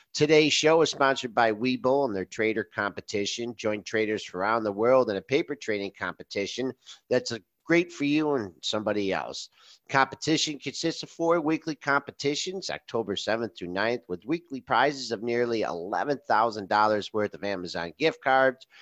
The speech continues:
and a grand prize to the best overall portfolio of either a brand new Tesla three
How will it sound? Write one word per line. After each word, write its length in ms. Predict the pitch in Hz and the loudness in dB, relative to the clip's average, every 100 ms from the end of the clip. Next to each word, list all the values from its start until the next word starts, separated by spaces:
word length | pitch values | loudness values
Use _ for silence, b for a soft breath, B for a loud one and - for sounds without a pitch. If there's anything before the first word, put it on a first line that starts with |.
| B B | B B
and 120 | 139 | 2
a 60 | 147 | 2
grand 400 | 117 127 123 113 | 2 2 2 0
prize 380 | 113 107 107 - | 2 4 2 -2
to 80 | |
the 80 | 95 | -6
best 280 | - 92 - - | -4 -4 -6 0
overall 420 | 165 143 131 117 | 2 4 6 6
portfolio 880 | 113 117 104 - 104 107 107 107 104 | 4 -4 -4 -4 -4 0 0 2 0
of 200 | - 87 | -4 -8
either 280 | 107 87 78 | -4 -4 -4
a 60 | |
brand 340 | 73 123 127 120 | -2 2 2 0
new 140 | 95 | -6
Tesla 500 | - 131 131 - 85 - | -4 -2 -2 -2 -10 -6
three 400 | 143 151 151 135 | -2 2 2 0